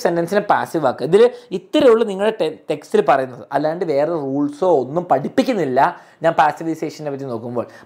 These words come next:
പക്ഷേ ഞാൻ നിങ്ങൾക്ക് വേഗം പാസീവ് സെന്റൻസ്, ആക്റ്റീവ് സെന്റൻസ് പറയാം. ആക്റ്റീവ് വോയിസ് ഉണ്ട്, പാസീവ് വോയിസ് ഉണ്ട്. ഓക്കെ, ആക്റ്റീവ് വോയിസ് എന്ന് പറഞ്ഞാൽ സബ്ജക്റ്റ് എന്തോ ഒബ്ജക്റ്റിനെ ചെയ്തു. ഓക്കെ, സബ്ജക്റ്റ്, വെർബ്, ഒബ്ജക്റ്റ്.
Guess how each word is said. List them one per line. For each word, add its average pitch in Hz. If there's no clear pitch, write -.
പക്ഷേ 233
ഞാൻ 240
നിങ്ങൾക്ക് 180
വേഗം 185
പാസീവ് 123
സെന്റൻസ്, 135
ആക്റ്റീവ് 127
സെന്റൻസ് 117
പറയാം. 101
ആക്റ്റീവ് 269
വോയിസ് 170
ഉണ്ട്, 165
പാസീവ് 147
വോയിസ് 113
ഉണ്ട്. 107
ഓക്കെ, 196
ആക്റ്റീവ് 285
വോയിസ് 170
എന്ന് 143
പറഞ്ഞാൽ 135
സബ്ജക്റ്റ് 202
എന്തോ 180
ഒബ്ജക്റ്റിനെ 170
ചെയ്തു. 175
ഓക്കെ, 165
സബ്ജക്റ്റ്, 175
വെർബ്, 165
ഒബ്ജക്റ്റ്. 131